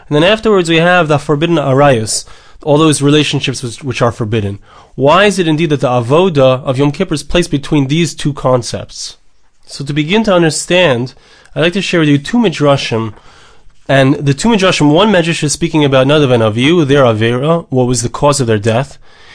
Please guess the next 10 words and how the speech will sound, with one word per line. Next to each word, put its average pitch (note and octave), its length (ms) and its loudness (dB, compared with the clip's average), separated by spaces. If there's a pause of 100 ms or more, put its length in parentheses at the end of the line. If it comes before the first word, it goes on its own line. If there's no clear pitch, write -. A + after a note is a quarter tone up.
(120)
and C#3+ 100 2
he D3+ 100 4
uses G#3+ 280 0
a G3+ 60 0
very G3 260 0
specific - 580 -4
language, D#3 680 -2 (440)
which - 460 -2
interestingly G3 600 0
parallels C#3 920 0